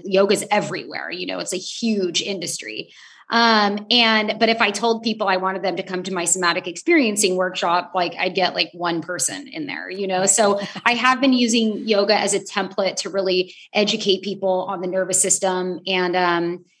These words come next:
Speaker 1: and, and so that's how I've been working with people. I am hoping that all the things that I've been doing are really setting me up for my next book, which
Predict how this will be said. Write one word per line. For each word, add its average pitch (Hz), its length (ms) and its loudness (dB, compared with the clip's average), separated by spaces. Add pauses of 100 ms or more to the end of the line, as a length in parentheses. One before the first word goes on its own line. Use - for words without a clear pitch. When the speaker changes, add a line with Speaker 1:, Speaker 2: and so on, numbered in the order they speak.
(240)
Speaker 1:
and, 220 400 0
and 220 80 -2
so 233 120 0
that's 240 240 2
how 277 80 6
I've 247 120 2
been 233 140 0
working 208 300 -4
with 190 120 -6
people. 196 680 -4
I 214 140 4
am 226 180 2
hoping 254 720 0
that 202 420 2 (800)
all 269 300 6
the 311 100 4
things 254 300 0
that 226 100 -2
I've 214 160 0
been 214 160 -2
doing 220 560 0
are 202 260 -2
really 220 720 0 (360)
setting 226 380 2
me 202 160 -2
up 190 240 -2
for 214 160 -4
my 196 140 -4
next 185 400 -2
book, 185 360 -2
which 190 480 0